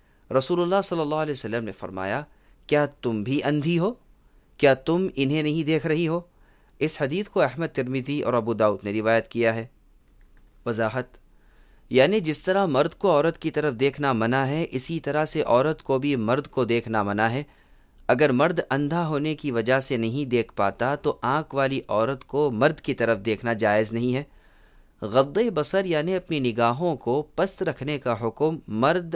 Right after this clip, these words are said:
औरत दोनों के लिए है। कुरान मजीद में अल्लाह ताला ने इरशाद फरमाया, जिसका तर्जुमा है, "ए नबी, मोमिन मर्दों से फरमा दीजिए कि अपनी निगाहें नीची रखा करें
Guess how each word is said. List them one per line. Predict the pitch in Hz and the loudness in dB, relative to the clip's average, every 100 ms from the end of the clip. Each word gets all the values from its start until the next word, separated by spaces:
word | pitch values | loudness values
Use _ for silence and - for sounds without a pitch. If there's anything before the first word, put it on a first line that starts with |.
| - | -2
औरत | 110 127 151 156 | 0 2 0 -4
दोनों | 110 147 151 120 | 0 4 6 4
के | 98 110 | -2 -4
लिए | 117 127 | 0 2
है। | 147 - - - - - - - | 0 -8 -20 -20 -20 -20 -6 4
कुरान | 123 139 147 | 6 6 2
मजीद | 139 151 208 175 | -2 -2 -4 -2
में | 190 196 | -2 0
अल्लाह | 135 135 127 | 0 0 0
ताला | 104 117 135 | 0 0 0
ने | 110 147 - _ - | -2 -6 -12 _ -6
इरशाद | 98 - 107 107 | -6 0 0 0
फरमाया, | 110 113 120 135 160 - - - - - - - - - - _ _ | -2 0 0 -2 -4 -14 -20 -20 -20 -20 -20 -20 -20 -20 -20 _ _
जिसका | 110 - 147 | -8 -2 -2
तर्जुमा | - 101 110 120 | -2 -2 -2 0
है, | 120 135 - - - - _ _ 120 | -2 -6 -12 -20 -20 -20 _ _ 4
"ए | 160 | 4
नबी, | 165 151 185 | 4 0 0
मोमिन | 151 - 160 | 0 0 -2
मर्दों | 143 127 139 151 | 0 0 0 -4
से | 147 | -4
फरमा | 131 117 120 | -2 0 0
दीजिए | 123 135 131 160 | 0 -4 -2 -2
कि | 160 | -2
अपनी | 139 - 123 | -4 -2 -2
निगाहें | 110 123 123 127 | 2 2 2 0
नीची | 113 104 120 | -2 -2 0
रखा | 117 - 127 | 0 0 -2
करें | 117 135 165 | 0 -2 -4